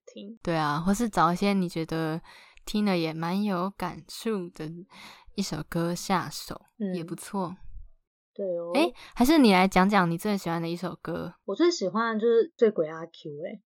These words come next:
Speaker 2: <laughs> 真的吗？诶，我有一个朋友也很爱醉鬼阿 Q 欸，就是我逼迫他去听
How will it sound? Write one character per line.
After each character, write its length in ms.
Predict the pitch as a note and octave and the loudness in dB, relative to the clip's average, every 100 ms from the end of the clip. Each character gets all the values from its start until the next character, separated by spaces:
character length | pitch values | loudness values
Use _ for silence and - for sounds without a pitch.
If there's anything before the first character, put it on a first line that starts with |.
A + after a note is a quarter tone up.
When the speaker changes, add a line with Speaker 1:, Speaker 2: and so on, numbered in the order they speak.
| - | -18
Speaker 2:
<laughs> 800 | - - - - - F3+ - - | -12 -10 -10 -12 -10 -10 -14 -2
真 160 | F4 | 2
的 100 | F4+ | 4
吗？ 80 | E4 | 6
诶， 140 | D4+ | 6
我 100 | D4 | 8
有 140 | E4+ C4 | 8 8
一 60 | |
个 100 | B3+ | 6
朋 180 | C#4+ A#3 | 6 6
友 120 | B3 | 6
也 100 | G3+ | 6
很 140 | F#3+ F3 | 4 2
爱 280 | G3 G3+ F#3+ | 2 2 2
醉 180 | - G3+ | -2 0
鬼 160 | E3 D#3+ | 0 0
阿 180 | D#3+ F3 | 0 -2
Q 260 | - E3 | -4 -4
欸， 220 | D#3+ E3 - _ - | -4 -6 -12 _ -6
就 100 | A3 | 0
是 140 | A#3 A3 | 4 4
我 140 | F3+ - _ - | 2 0 _ -2
逼 180 | G#3 | 4
迫 220 | G#3+ A3 F#3+ | 8 8 8
他 260 | F#3 F3 F3+ | 6 4 2
去 160 | - | -6
听 160 | - | -2